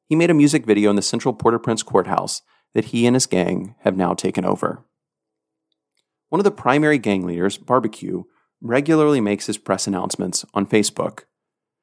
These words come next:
Whenever other gangsters are upset that the police are showing too much activity against them,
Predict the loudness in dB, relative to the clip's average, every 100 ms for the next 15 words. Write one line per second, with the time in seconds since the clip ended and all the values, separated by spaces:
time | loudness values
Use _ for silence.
0 | _ _ 2 4 4 4 4 4 2 0
1 | 2 2 2 -4 -2 -2 0 -4 -4 0
2 | 2 2 0 2 0 0 -2 -2 0 -4
3 | -2 -2 0 0 0 -4 -4 -6 -8